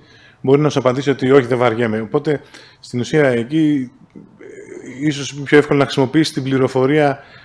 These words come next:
που σου έχει πει αυθόρμητα πιο πριν, γιατί κάποιες φορές είναι λίγο δύσκολο το άτομο να, να απαντήσει σε κάποια από αυτά τα θέματα. Αισθάνεσαι συχνά αβοήθητος, μπορεί να σου έχει πιο πριν, πει πιο πριν ότι αισθάνεται αβοήθητος, ε,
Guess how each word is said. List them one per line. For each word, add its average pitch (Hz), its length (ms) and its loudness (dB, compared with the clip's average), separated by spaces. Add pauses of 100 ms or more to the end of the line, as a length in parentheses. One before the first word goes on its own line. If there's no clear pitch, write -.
(160)
που 135 100 -8
σου 135 120 -6
έχει 139 140 -6
πει 143 140 2
αυθόρμητα 135 460 2
πιο 127 160 0
πριν, 127 220 -2
γιατί 113 200 -4
κάποιες 135 220 -2
φορές 143 420 2 (400)
είναι 143 180 -2
λίγο 135 240 4
δύσκολο 127 360 0
το 123 100 0
άτομο 117 320 2
να, 117 280 0 (680)
να 131 80 -6
απαντήσει 123 300 2
σε 131 100 2
κάποια 127 220 4
από 120 80 2
αυτά 117 180 0
τα 117 100 0
θέματα. 107 440 -4
Αισθάνεσαι 127 420 -2
συχνά 127 280 0
αβοήθητος, 135 600 2 (340)
μπορεί 147 140 -4
να 143 40 -2
σου 147 80 0
έχει 139 140 0
πιο 147 200 4
πριν, 120 420 0 (100)
πει 131 100 -2
πιο 127 180 2
πριν 131 240 2
ότι 117 140 -4
αισθάνεται 117 300 -4
αβοήθητος, 175 680 -2 (480)
ε, 127 720 -4